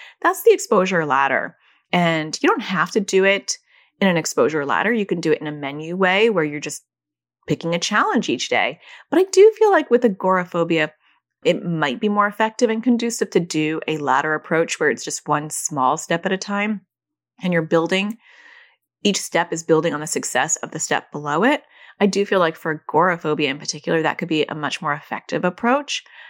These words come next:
um, but it doesn't have to be the only approach. And so that's how you would go with that.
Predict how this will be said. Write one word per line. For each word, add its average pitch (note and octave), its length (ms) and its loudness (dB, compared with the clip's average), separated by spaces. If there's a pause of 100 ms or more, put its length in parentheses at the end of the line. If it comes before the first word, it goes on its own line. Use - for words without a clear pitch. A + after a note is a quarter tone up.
(140)
um, D#3+ 140 2
but G3 100 0
it - 40 0
doesn't E4+ 180 2
have A#3+ 100 4
to G3+ 80 -6
be F3 60 -2
the D#3 120 -2
only C#3+ 180 -6
approach. - 500 -2 (460)
And F3+ 160 2
so E3+ 380 0 (680)
that's A3+ 300 -2
how D#4 120 4
you A#3+ 140 4
would F3+ 180 4
go E3 220 4
with D3+ 200 0
that. - 300 -2